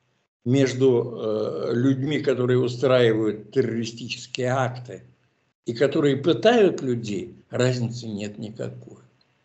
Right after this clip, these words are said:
У меня, э, были в практике случаи, когда даже не было пыток никаких,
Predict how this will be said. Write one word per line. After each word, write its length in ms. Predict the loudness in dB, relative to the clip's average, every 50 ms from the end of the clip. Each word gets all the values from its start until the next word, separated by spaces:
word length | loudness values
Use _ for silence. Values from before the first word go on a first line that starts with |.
| _ _ _ _ _ _ _ _ _ _ _ _ _ _ _ _ _ _ 0
У 100 | 4 4
меня, 320 | 6 6 6 6 6 6
э, 1300 | 6 4 2 -2 -2 0 0 0 0 -2 -2 -4 -4 -4 -6 -6 -8 -8 -8 -8 -8 -6 -6 -6 -6 -6 -6
были 840 | -8 -8 -8 -8 -8 -8 -8 -6 -4 0 2 6 6 8 8 6
в 440 | 4 0 -2 -10 -12 -18 -20 -20 -14 -4
практике 580 | 0 2 2 2 2 0 -8 -12 -10 -8 -10
случаи, 680 | -8 -8 -4 0 0 0 0 0 -2 -4 -4 -4 -4 -2
когда 580 | -2 -2 -2 0 2 4 4 4 4 2 0 -8 -16 -18 _ -4
даже 340 | 2 4 4 6 6 6 6
не 200 | 8 8 8 6
было 220 | 4 4 2 0 0
пыток 540 | 0 -2 -4 -4 -2 0 -2 -2 -4 -2
никаких, 640 | -4 -4 -4 -4 -6 -10 -14 -14 -20 -20 -20 -20